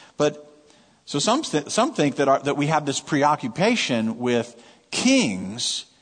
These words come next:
because we know that the f-, the current form of government we have is not, not ultimately the best. But Tolkien and Lewis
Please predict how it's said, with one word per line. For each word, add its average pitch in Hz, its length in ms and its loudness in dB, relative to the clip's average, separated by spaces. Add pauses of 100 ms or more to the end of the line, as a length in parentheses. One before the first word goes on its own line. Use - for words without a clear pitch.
(680)
because 131 400 0
we 120 140 0
know 113 260 2
that 101 180 0
the 104 120 -12
f-, - 240 -12
the 107 80 -10
current 110 280 -2
form 104 220 -2
of 92 60 -4
government 95 300 0
we 90 140 -6
have 90 260 -2
is 85 120 -10
not, 90 420 -8
not 87 200 -6
ultimately 85 440 -8
the 82 60 -10
best. 80 560 -12 (1200)
But 160 140 -4
Tolkien 233 400 2
and 151 180 2
Lewis 156 720 0